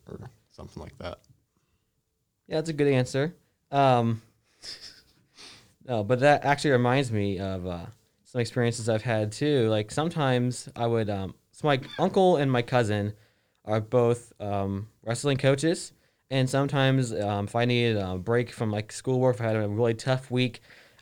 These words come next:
Speaker 2: I'd ask them if they could open up the room, and I'd just go in and just do some drills. Um, that would help me kind of reset. It kind of helped me focus my mind on something else for a little bit. So, yeah, I understand where you're coming from there. But you mentioned golf explicitly,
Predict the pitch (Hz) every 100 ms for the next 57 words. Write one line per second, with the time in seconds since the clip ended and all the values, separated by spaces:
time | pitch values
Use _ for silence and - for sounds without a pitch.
0 | - 123 135 135 123 120 - 120 131 95
1 | 113 135 117 110 117 - 110 110 110 123
2 | 120 120 120 104 101 110 - 113 113 104
3 | 95 104 95 110 - _ _ _ _ _
4 | 113 110 107 98 104 - - 139 135 131
5 | 117 113 110 98 110 110 - 110 117 -
6 | _ _ _ _ _ 120 147 131 127 123
7 | 117 - - - _ 127 123 104 104 104
8 | 110 117 110 107 120 117 113 104 123 -
9 | 147 151 165 175 196 - _ _ _ _
10 | _ _ _ _ _ _ 143 147 135 135
11 | 147 160 127 107 143 135 95 90 92 131
12 | _ _ - _ _ 139 135 196 180 180
13 | 147 113 135 135 131 - 135 131 95 87
14 | 90